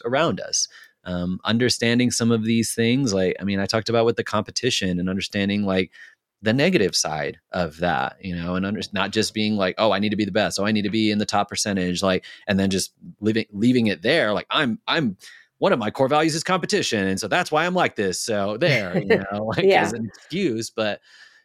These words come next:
Speaker 1: you know, just seeing where it's like, where are some of these ways, like, this communicates me, to me that I may have a tendency to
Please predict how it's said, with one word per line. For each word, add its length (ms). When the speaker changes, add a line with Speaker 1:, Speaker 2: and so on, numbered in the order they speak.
Speaker 1:
you 100
know, 200
just 200
seeing 340
where 200
it's 140
like, 200
where 380
are 200
some 200
of 140
these 240
ways, 580
like, 140
this 140
communicates 640
me, 160
to 100
me 600
that 320
I 220
may 380
have 260
a 40
tendency 760
to 420